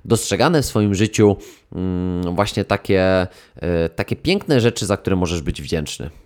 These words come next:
Można, ja, ja lubię, ja lubię nazywać te rzeczy i często w życiu właśnie takie nazywam,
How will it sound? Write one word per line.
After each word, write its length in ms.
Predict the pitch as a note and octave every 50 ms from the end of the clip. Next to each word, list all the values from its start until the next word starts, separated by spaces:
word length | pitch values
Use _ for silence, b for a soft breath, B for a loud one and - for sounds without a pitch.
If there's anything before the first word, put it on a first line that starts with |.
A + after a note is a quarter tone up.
| _ _
Można, 260 | - F2+ G2 F2 G#2+ - -
ja, 120 | G2+ G#2+ - -
ja 100 | B2 C#3
lubię, 260 | D3 E3 E3 F3 D3 -
ja 120 | B2+ D3
lubię 200 | E3 D#3+ E3 D#3
nazywać 600 | C#3+ C#3 - G2 A#2 A#2+ A#2+ A#2 B2 G#2+ B2 B2
te 140 | - B2 A2
rzeczy 240 | G#2+ A#2 A2 - A2+
i 40 | -
często 300 | - B2 A2+ - A#2 G2+
w 100 | F#2 F2+
życiu 220 | G#2 G#2 - G#2
właśnie 220 | F#2 G2+ - G2+
takie 180 | G#2 G2+ - G2+
nazywam, 380 | F#2+ F#2+ F2+ G2 F#2+ G#2 G#2